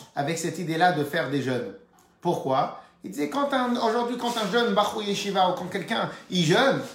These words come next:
il a pas de force. Mamash, il a pas de force. Essayez de jeûner jusqu'à seize heures. Vous allez voir, vous allez pas avoir de force. Vous allez pas bien, votre esprit va tout le temps constamment réfléchir.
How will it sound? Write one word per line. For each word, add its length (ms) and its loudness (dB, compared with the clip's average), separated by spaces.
il 140 4
a 80 12
pas 240 10
de 60 4
force. 520 4
Mamash, 560 6
il 80 2
a 40 4
pas 140 4
de 40 -2
force. 240 4
Essayez 300 2
de 40 0
jeûner 180 2
jusqu'à 220 0
seize 240 0
heures. 100 0
Vous 80 -2
allez 120 4
voir, 220 6
vous 60 -2
allez 100 2
pas 100 4
avoir 160 2
de 80 -2
force. 220 4
Vous 140 -4
allez 100 4
pas 140 0
bien, 400 0
votre 240 -2
esprit 240 -4
va 120 0
tout 160 -4
le 40 -6
temps 140 -4
constamment 540 -2
réfléchir. 600 2